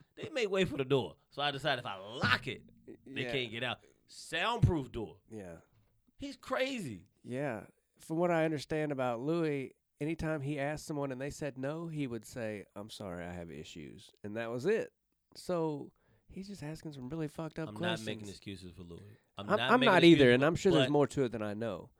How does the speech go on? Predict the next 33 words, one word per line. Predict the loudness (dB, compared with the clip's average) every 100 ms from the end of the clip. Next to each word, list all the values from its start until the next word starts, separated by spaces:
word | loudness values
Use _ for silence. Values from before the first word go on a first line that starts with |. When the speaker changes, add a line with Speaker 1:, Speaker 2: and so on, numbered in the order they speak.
| _
Speaker 1:
I'm | -12 -8
not | -8
making | -8 -10
excuses | -12 -14 -16 -16
for | -16
Louis. | -14 -14 -14 _ _ _
But | -12
if | -10
you | -8 -4
go | -4
back | -2 -6 -6
and | -14
look | -6 -8 -8
at | -16
his | -14 -14
stand-up, | -16 -12 -10 -10 -10 -12 -14 _ _ _
Speaker 2:
Mm-hmm. | -16 -14 -16 -16
Speaker 1:
you | -12
look | -10 -10
at | -10
his | -12 -14 _ _ _ _ _ _
T | -12 -8
V | -6 -6
shows, | -4 -6 -6 -16 -20 _ _ _ _ _ _ _ -20
this | -18
motherfucker | -8 -6 -6 -8 -8 -8 -8 -14 -16 -18 _ _ _ _
has | -16 -12 -12
said | -12 -10 -8
in | -10 -12 -10
every | -8 -6 -8
comedy | -8 -8 -8 -12
special | -14 -18 -18 -18
he's | -18